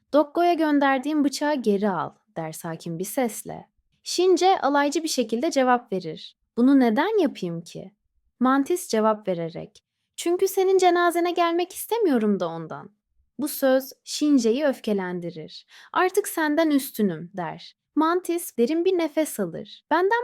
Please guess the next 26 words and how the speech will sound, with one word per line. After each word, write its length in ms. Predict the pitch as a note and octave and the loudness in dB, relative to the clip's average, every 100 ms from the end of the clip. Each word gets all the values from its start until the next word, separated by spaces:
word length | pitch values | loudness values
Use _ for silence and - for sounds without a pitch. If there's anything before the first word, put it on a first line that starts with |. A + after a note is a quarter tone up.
| B4+ | -4
bu 40 | |
kadar 340 | - G4+ D4 B3+ | -2 2 4 4
mı 140 | G#3 | 2
nefret 400 | G3 G3+ F#3 F3+ | 0 -4 -8 -8
ediyordun?" 560 | F3 F3+ E3+ E3+ A#3+ - | -8 -6 -6 -6 -12 -6
Bunun 300 | A#3 D#4 F4+ | 0 2 4
üzerine 720 | D4+ A3 G#3 F#3+ F#3 F3+ G#3 | 2 2 0 0 -4 -6 0
Doggo'nun 560 | C#4 D#4+ - C#4 C#4 B3 | 0 0 -2 0 2 2
daha 220 | B3 D4+ | 0 0
önce 220 | C4+ B3+ | 2 2
Mantis'e 540 | B3 C4 B3 G#3+ G#3 | 2 0 -2 -4 -6
söylediği 760 | G#3 - F#3 F3+ F3 F#3+ A#3+ C#4+ _ _ - | -6 -4 -4 -4 -6 -4 -2 -4 _ _ -4
ihanet 600 | A#3+ A#3+ A#3 A#3+ B3 - | -2 0 2 0 -2 -4
meselesi 540 | G3+ G#3 G3 G3+ C4 | -4 -4 -4 -4 -2
gündeme 420 | A#3 G#3+ G3+ F#3+ | 2 2 2 -2
gelir. 520 | F3+ F3 E3 F3 - _ _ _ _ - | -4 -8 -10 -14 -20 _ _ _ _ 0
Mantis 420 | A#3+ C4 C4+ G#4 | 4 4 2 -2
sorar, 560 | - A#3+ F#3+ D3+ E3+ - _ _ - | 0 0 0 -4 -12 -20 _ _ -2
"Yani 340 | G4+ A#4 A4+ | 0 2 2
gerçekten 680 | D4 C#4+ D4+ F4 - E4 E4 | 2 0 0 -4 -2 -2 0
beni 200 | E4 F4 | 2 2
öldürmek 560 | F4 E4 E4 F#4 A#4 E4 | 2 2 0 0 -2 0
mi 80 | |
istiyordun 560 | C#4 B3 - A3+ G3+ F#3+ | 0 0 -2 0 0 -2
o 120 | F3 | -4
zaman?" 460 | F3 E3 D#3+ D#3 | -6 -8 -8 -12